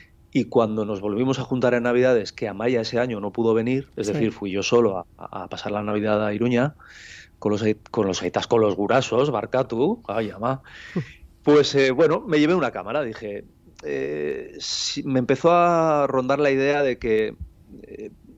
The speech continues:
Speaker 1: si el barco era, iba a ser la fantasía, lo idílico,
Speaker 2: Sí.
Speaker 1: lo que yo quería retratar era la realidad. Y
Speaker 2: Ujú.
Speaker 1: qué mejor que el invierno y,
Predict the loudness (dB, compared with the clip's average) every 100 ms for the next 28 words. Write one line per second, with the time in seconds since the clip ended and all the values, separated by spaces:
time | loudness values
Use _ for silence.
0 | -12 -4 2 4 4 2 0 0 2 2
1 | 0 0 -2 -2 -4 -2 -4 -4 -6 -6
2 | -2 2 2 2 0 0 -2 0 2 0
3 | 0 -6 -6 -16 -20 -20 _ _ -20 -20
4 | -8 0 0 0 0 4 6 8 8 6
5 | 4 0 0 2 2 0 -2 0 0 0
6 | 0 0 0 -2 -4 -6 -8 -10 -10 -12
7 | -14 _ _ _ _ -12 -8 -8 -4 -2
8 | 0 0 0 -2 -4 -8 -2 0 2 -2
9 | -4 -4 -4 -6 -8 -10 -10 -12